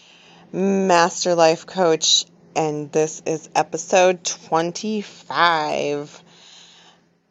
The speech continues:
I feel like that's a little bit of a milestone. I don't know why twenty-five. It just sounds like a good number. Um, today, we're gonna get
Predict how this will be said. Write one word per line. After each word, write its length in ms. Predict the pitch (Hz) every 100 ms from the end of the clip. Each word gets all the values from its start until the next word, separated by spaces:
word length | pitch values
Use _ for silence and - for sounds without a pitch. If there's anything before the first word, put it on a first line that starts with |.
| _ _ _ _ _
I 80 | 156
feel 260 | 160 180 170
like 220 | 165 151
that's 260 | 151 147 -
a 80 |
little 300 | 170 170 165
bit 180 | 160 165
of 120 | 156
a 60 | 160
milestone. 760 | 165 160 160 156 - 151 143 139
I 100 | 160
don't 160 | 156
know 160 | 160 165
why 580 | 180 190 196 196 190 208
twenty-five. 680 | - 277 254 190 139 92 190
It 80 |
just 140 | - -
sounds 240 | 370 320
like 100 | 302
a 60 | 226
good 200 | 190 170
number. 460 | 165 135 107 170 180 - _ _ - - - - -
Um, 460 | 190 185 170 170 175
today, 1000 | - 185 170 180 170 135 117 131 160 - - _ _ _ _ _ _ _ -
we're 100 | 165
gonna 220 | 180 175
get 920 | 151 135 160 160 - - - - -